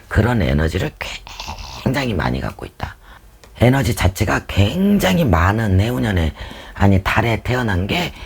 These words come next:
일월생들이야. 그러면 일월생들은 뭐를 해야 돼? 내 에너지가 강해. 그럼 일단 뭐야? 대장근성은 있다. 일단 대장근성이 있다. 그러면 뭐를 해야 되냐면 높게 가야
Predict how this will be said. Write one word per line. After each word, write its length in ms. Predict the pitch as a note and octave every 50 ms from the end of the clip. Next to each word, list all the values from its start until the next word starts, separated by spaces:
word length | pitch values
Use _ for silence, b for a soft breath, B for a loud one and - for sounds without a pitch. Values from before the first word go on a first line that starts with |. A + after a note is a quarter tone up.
| B B -
일월생들이야. 1200 | - F#2+ G#2+ A#2+ B2 B2 - A#2 F#2+ F2 D2+ D2+ A1+ A1 G#1 G#1 G#1+ A1 A#1 C2 D2 C#2 - - - B B B B B B B B B B B
그러면 240 | - - G#2+ A#2+ A2+
일월생들은 720 | F#2 G2 A2 B2 B2 A2 G2 A2 F2 D2 - F2 F2+ E2+
뭐를 280 | C#2+ F2 G2 G#2 A2+ G2+
해야 180 | F#2 D#2 A#1 A1
돼? 200 | - - D3+ - B B B B B
내 180 | - A#2 A#2 A2
에너지가 420 | A#2 B2 B2 A#2 - G#2 F#2+ F#2
강해. 400 | F2+ - - F2+ E2+ C#2+ - - B B B B B B B B B B B B B
그럼 180 | B - A2+ A#2
일단 400 | G#2+ A2 C3+ - - D3 B2+ G#2
뭐야? 400 | D#2 D#2+ E2 E2 F2+ - C#2+ C2+ -
대장근성은 800 | - - G2+ F#2+ G2 G#2 F#2+ F#2 F#2 F2+ F#2 G2 F#2+ A2+ C3+ C#3+
있다. 320 | A#2 - - - C2+ - - B B B B B B
일단 340 | G2 A2+ A2 - C#3 B2
대장근성이 960 | - - A2 G#2 A2+ A2+ - - C3 C#3+ D3+ D3 - A2+ G2+ F#2 F#2+ F#2+ A2 A2
있다. 280 | G#2+ - - B1 B1
그러면 580 | - F#2 F2+ F#2 F#2 F2+ F2+ F#2 F#2 D#2+ C2+ A1+
뭐를 260 | - F2+ F2+ G2+ F2+
해야 160 | F#2 E2+ C#2+
되냐면 460 | B1+ C2+ B1 A#1 C2+ F2 A2 A#2 - - B B B B B B B B B
높게 800 | - - B2 B2 B2+ B2 - _ _ _ - C#3 C#3 C#3+ C3+ A#2+
가야 520 | - - - F#2+ F#2 G2+ A2 A#2 B2 A2+